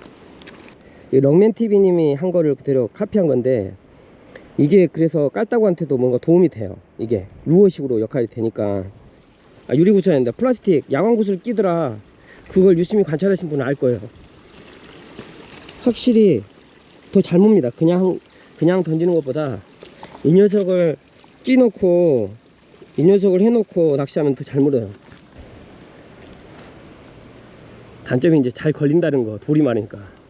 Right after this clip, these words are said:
근데 깔따구가 많아요. 돌이 많으니까. 보세요. 보세요, 보세요. 작은 깔따구가 막 던지면 물잖아요.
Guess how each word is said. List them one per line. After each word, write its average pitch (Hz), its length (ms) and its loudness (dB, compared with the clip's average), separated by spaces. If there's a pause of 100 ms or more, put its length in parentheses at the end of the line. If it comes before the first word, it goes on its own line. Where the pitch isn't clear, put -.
(460)
근데 139 140 0
깔따구가 175 400 -2
많아요. 104 300 -10 (1040)
돌이 143 180 2
많으니까. 113 460 -6
보세요. 123 240 -4 (600)
보세요, 147 240 0
보세요. 123 240 -12 (1120)
작은 165 240 0
깔따구가 202 400 -4
막 117 140 -12 (720)
던지면 180 260 2
물잖아요. 123 320 -4